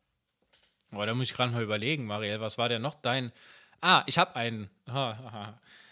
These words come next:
Unsere, äh, Elternzeit-Challenge ist zu Ende gegangen im März mit den ersten fünf Paaren, die wir jetzt dabei hatten. Und sie haben alle ihr Elternzeitmodell gefunden,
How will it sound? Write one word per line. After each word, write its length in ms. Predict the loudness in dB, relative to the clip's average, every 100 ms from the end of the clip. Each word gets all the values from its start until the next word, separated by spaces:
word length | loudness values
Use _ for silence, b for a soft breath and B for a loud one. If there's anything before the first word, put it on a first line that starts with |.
| B 0
Unsere, 760 | 0 4 6 6 6 2 0 4
äh, 60 |
Elternzeit-Challenge 840 | 4 4 2 2 2 2 2 2 -2
ist 200 | -2 -2
zu 40 |
Ende 220 | -2 -6
gegangen 380 | -8 -4 -4 -4
im 100 | -4
März 420 | 2 4 4 2 B B B B B 2
mit 480 | 6 6 4 -2 -2
den 460 | 0 2 2 0
ersten 520 | 0 4 4 4 0 0
fünf 400 | 4 4 2 -2
Paaren, 480 | 4 6 6 0
die 160 | -4 0
wir 80 | 0
jetzt 240 | 0 2
dabei 400 | 2 2 2 0
hatten. 380 | -2 -2 -2 -2 B B B
Und 440 | 0 2 4 2 -2
sie 240 | -2 0 0
haben 500 | 2 2 2 -2 -4 B B B _ 0
alle 580 | 4 6 4 -2 -4 -10 _ _ _
ihr 420 | 0 4 4 6 4
Elternzeitmodell 1300 | 6 4 0 2 4 2 4 0 4 4 4 0 -6
gefunden, 760 | -8 -6 0 0 0 0 0